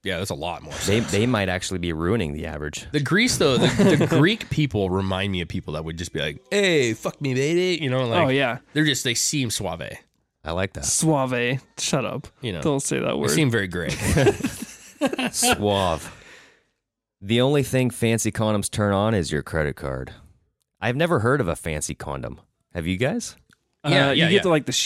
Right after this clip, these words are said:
Speaker 1: They have
Speaker 3: sheepskin
Speaker 1: ribbed,
Speaker 3: ones
Speaker 1: ribbed
Speaker 3: or whatever?
Speaker 1: ones and they
Speaker 2: Yeah,
Speaker 1: have
Speaker 2: remember Rib for Her Pleasure and other similar ad campaigns?
Speaker 1: Yeah.
Speaker 2: Well, pff, they're more of a marketing campaign than just sex magic. I wish there was sex, sex
Speaker 3: You ever
Speaker 2: magic.
Speaker 3: went and bought those fucking vibrating rings?
Speaker 1: Yeah.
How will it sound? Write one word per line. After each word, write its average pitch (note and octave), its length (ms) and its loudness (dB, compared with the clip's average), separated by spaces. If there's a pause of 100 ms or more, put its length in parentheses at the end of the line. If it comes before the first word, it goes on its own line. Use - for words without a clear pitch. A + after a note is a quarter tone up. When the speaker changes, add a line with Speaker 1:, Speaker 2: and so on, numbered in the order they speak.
(120)
Speaker 1:
They D3 60 2
have C#3+ 100 2
Speaker 3:
sheepskin E3+ 180 2
Speaker 1:
ribbed, F3 200 6
Speaker 3:
ones F3+ 140 2 (120)
Speaker 1:
ribbed A2+ 200 0
Speaker 3:
or G#2+ 40 -2
whatever? C3 240 2
Speaker 1:
ones A2+ 320 0
and F2 400 -4
they C3+ 120 2
Speaker 2:
Yeah, A2+ 100 4
Speaker 1:
have G#2 80 4
Speaker 2:
remember E3 340 2
Rib A#2 320 2
for A#2 140 -2
Her A2 160 2
Pleasure G#2 520 0
and F#2 360 0
other G2+ 220 0
similar G2+ 500 -2
ad F#2 280 -2
campaigns? F#2+ 800 -2
Speaker 1:
Yeah. G2+ 100 0
Speaker 2:
Well, A2+ 260 2
pff, - 280 -2 (840)
they're G2 100 -6
more G2 220 2
of E2 80 -2
a E2 40 -2
marketing D#2+ 760 -4
campaign D#2+ 460 -6
than D2 140 -6
just D2 240 -8
sex - 260 -8
magic. D2 400 -10 (720)
I E2 100 -4
wish E2 280 0
there D2 140 -4
was C2+ 120 -4
sex, - 480 -8
sex E3+ 180 0
Speaker 3:
You F3 80 6
ever G#3 100 6
Speaker 2:
magic. G#3+ 80 6
Speaker 3:
went G3 120 4
and D#3+ 100 2
bought C#3+ 220 2
those C3+ 280 2
fucking A#2+ 580 -4
vibrating A#2 600 -2
rings? G#2 640 -6
Speaker 1:
Yeah. G2 160 -8